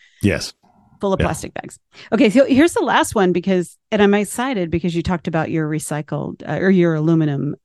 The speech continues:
Speaker 2: solo
Speaker 1: Mm-hmm.
Speaker 2: cups. Every year, five hundred billion plastic cups are used worldwide. We could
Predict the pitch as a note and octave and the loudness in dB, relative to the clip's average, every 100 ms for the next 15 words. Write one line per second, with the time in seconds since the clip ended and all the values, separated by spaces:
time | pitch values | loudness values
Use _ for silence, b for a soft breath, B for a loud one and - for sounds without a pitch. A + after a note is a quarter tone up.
0 | - A#3 B3 G2 A2+ G2 - b b b | -6 0 2 4 4 2 -2 b b b
1 | - A#3 A#3+ C4 B3 A3+ A3 - - G3+ | -4 -2 0 0 0 -2 -4 -6 0 2
2 | A3 G#3+ A3+ G3+ E3 - G3 G3+ F3 E3+ | 2 2 0 0 -4 -2 0 4 2 2
3 | D#3 D3+ D3 - C#3+ - - D3+ D3 C#3+ | -4 -6 -10 -8 -10 -8 -6 -4 -2 -4
4 | C#3+ - _ _ - D3+ C3+ - - - | -6 -12 _ _ -4 -2 -2 -4 -6 -6
5 | - _ _ _ _ F#3+ A#3 B3 B3 F#3 | -10 _ _ _ _ 2 4 4 2 0